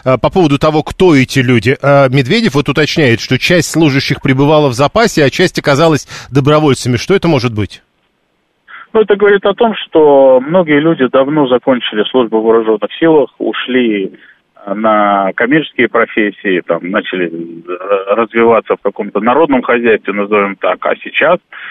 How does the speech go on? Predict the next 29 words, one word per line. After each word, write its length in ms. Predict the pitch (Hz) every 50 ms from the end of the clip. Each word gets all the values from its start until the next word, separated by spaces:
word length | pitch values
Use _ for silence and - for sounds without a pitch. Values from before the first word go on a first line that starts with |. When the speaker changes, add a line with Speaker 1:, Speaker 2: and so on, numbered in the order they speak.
| - - _
Speaker 2:
э, 120 | - 95
в 100 | 98 101
условиях 480 | 107 110 - - 131 135 113 104 95 -
высоких 600 | 110 123 120 - - 147 127 - - 107 - -
окладов, 500 | 104 95 - 113 104 92 87 92 113 113 -
а 140 | - 107 107
давайте 420 | 110 107 107 117 120 110 - -
будем 300 | 101 104 101 104 101 104
с 60 | -
вами 240 | - 110 101 98 104
откровенными, 720 | 98 - - 113 117 117 117 113 107 101 98 95 95 87 - - - - - _ _
э, 300 | - 104 104 104 101 98 95
зарплаты 520 | - 135 123 - - 139 139 123 - - 104 - -
сейчас 300 | 113 104 - 110 104 - -
и 40 | 107
в 60 | 101
рамках 400 | 107 - 113 104 - 107 98 -
С 140 | 110 - -
В 60 | 117
О 160 | 113 113 104
и 60 | 95
всё 160 | 92 - - 107
остальное, 440 | - - 113 113 117 117 113 -
они 360 | - - 113 110 117 113 104 - - - - - _ _
кратно 500 | - 160 160 175 175 165 - 143 131 117
отличаются 720 | 107 - - 127 120 - - 147 139 131 117 113 - 123
в 100 | 113 113
разы 420 | 123 135 135 123 127 147 139 120 107
даже 280 | 107 120 120 - 113